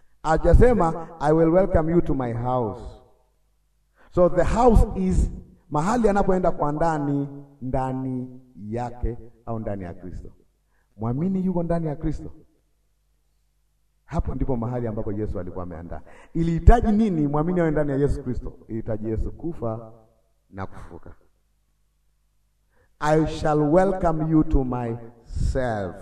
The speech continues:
Niwakaribishe kwangu. Kwangu, myself. Jamani,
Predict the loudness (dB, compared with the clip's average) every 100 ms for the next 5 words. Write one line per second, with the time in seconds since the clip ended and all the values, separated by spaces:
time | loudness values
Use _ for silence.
0 | -18 -20 -4 -2 2 2 2 2 2 4
1 | 6 4 0 -8 -16 -20 _ _ _ _
2 | _ _ _ 4 6 6 6 2 -2 -4
3 | -6 -12 -20 _ _ _ _ _ _ _
4 | _ _ _ _ _ 6 8 8 4 0
5 | 0 0 0 -4 -8 -2 2 2 4 4
6 | 6 6 6 4 2 -4 -12 -20 -20 _
7 | _ _ _ _ -6 -2 -2 -4